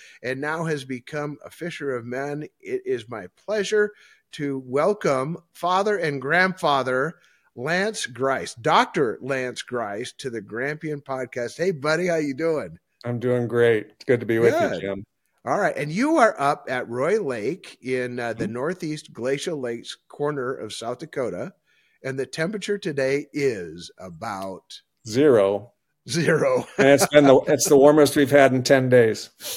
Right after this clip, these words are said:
Speaker 1: Oh my goodness. So, um, uh, I, I was in California recently, and I said, "What?" They, I said, "Well, you know, we go ice fishing," and they, they said, "What?"
Speaker 2: Mm-hmm.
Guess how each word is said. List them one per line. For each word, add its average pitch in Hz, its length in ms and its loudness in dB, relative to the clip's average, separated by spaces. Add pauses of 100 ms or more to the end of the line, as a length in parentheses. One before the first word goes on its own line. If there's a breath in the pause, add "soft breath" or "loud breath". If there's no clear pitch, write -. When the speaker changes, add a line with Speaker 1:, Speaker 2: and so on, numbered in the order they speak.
Speaker 1:
Oh 170 240 0
my 147 340 -2
goodness. 131 540 -6
So, 127 420 -2 (240 soft breath)
um, 123 580 -6
uh, 110 240 -8
I, 147 240 -2
I 147 100 -4
was 160 180 -2
in 151 100 -12
California 151 560 -4
recently, 120 440 -6
and 104 100 -8
I 107 60 -6
said, 107 200 -10
"What?" 110 180 -8
They, 104 240 -8
I 107 100 -10
said, 98 220 -14
"Well, 107 300 -10
you 113 100 -12
know, 113 60 -8
we 123 140 -10
go 131 160 -2
ice 262 180 -2
fishing," 95 480 -12 (140)
and 98 240 -12
they, 101 160 -10 (180)
they 101 140 -16
said, 71 180 -16 (840)
"What?" 117 340 -14 (520)
Speaker 2:
Mm-hmm. 110 440 -14